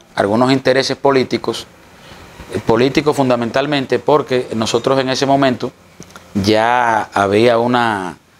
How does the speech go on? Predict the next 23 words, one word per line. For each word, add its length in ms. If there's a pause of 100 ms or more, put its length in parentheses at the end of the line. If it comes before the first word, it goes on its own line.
(380)
había 260
un 60
rumor, 460 (320)
era, 400
era 260
voz 180
pública 380
que 100
íbamos 240
a 20
ser 100
distinguidos 540
con, 200 (360)
por 100
el 80
presidente 460
Danilo 260
Medina 420 (340)
con 140
la 80
designación 600
más 160
importante 720